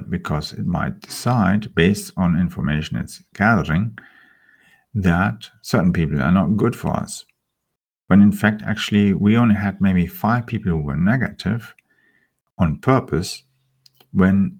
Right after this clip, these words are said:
actually the next five people of the same character are actually not negative. They're great buyers. It's just that the other people are competitors maybe, and on purpose damaging us. So the A I would then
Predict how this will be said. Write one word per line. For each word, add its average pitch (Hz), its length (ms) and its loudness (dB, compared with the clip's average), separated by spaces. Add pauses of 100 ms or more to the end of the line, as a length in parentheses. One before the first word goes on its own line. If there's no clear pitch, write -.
actually 92 600 0
the 90 180 -2
next 113 360 0
five 107 360 -2
people 120 460 -4 (100)
of - 120 -14
the 95 100 -4
same 90 300 2
character 113 460 -2 (640)
are 123 60 0
actually 127 240 2
not 123 180 2
negative. 127 540 -2 (220)
They're 95 140 0
great 104 320 -2
buyers. 107 540 0
It's 110 100 -10
just 107 320 -4
that 95 120 -2 (400)
the 92 140 -4
other 104 160 0
people 98 360 -4
are 92 140 -2
competitors - 800 -6
maybe, - 440 -4
and - 220 -8
on 101 260 -2 (100)
purpose - 680 -2 (260)
damaging 71 540 -2
us. - 320 -10 (720)
So 104 460 4
the 107 120 4
A 107 80 2
I 120 280 4
would 107 260 -2
then 113 680 0